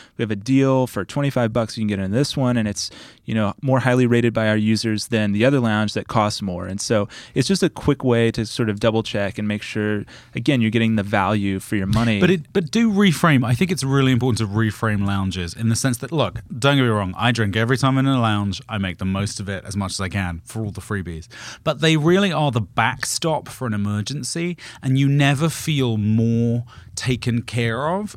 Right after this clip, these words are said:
Speaker 2: than when there's chaos at the airport and you're in this strange sanctum where people say, "They paid you," and they say, "We've rebooked you, you're okay." And it's like having a mom, but for your flight <laughs> emergency.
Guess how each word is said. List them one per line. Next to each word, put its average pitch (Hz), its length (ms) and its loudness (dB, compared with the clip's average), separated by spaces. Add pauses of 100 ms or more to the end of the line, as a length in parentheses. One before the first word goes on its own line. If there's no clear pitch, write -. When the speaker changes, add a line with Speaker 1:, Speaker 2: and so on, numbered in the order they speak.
Speaker 2:
than 117 280 0
when 113 260 0
there's 107 240 -2
chaos 147 500 -2
at 120 80 -10
the 117 140 -2
airport 160 600 -4
and 120 160 0
you're 113 200 0
in 110 100 -2
this 110 140 -2
strange 151 840 -2
sanctum 113 720 -4 (320)
where 123 360 0 (160)
people 151 340 -2
say, 131 420 -2 (160)
"They 147 140 0
paid 175 340 2
you," 131 100 2
and 120 120 2
they 117 80 2
say, 117 220 -2
"We've 113 220 -2
rebooked 120 480 -2
you, 98 300 -8
you're 101 380 -4
okay." 87 420 -8 (300)
And 143 120 0
it's 156 200 -4
like 165 220 2
having 170 280 -2
a 117 100 -2
mom, 110 720 0 (440)
but 120 160 0
for - 460 -2
your 113 180 2
flight - 300 0
<laughs> 262 80 2
emergency. 82 520 -10